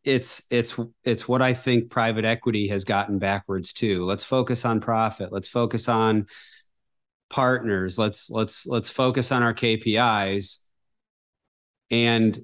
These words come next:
the reality is, if you're focusing on those things, I don't think you will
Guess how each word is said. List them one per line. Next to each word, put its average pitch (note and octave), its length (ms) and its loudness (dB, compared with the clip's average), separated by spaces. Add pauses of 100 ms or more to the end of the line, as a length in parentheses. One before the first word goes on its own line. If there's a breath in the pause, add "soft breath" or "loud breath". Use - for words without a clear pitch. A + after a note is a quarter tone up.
(100)
the B2 140 0
reality B2+ 540 4
is, A#2 160 2
if - 160 -6
you're G#2 80 -4
focusing C3 600 2
on A#2+ 180 4
those A2 280 0
things, F#2 640 -2 (120)
I G#2+ 60 0
don't G#2 300 0
think G#2 280 0
you G2+ 260 2
will F#2+ 540 0